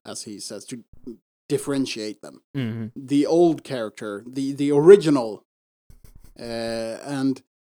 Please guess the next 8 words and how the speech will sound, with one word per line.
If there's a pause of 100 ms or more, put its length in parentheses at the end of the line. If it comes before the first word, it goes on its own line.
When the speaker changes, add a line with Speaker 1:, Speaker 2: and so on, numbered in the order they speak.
(880)
Speaker 1:
he
said
that
they've
actually
removed
information
about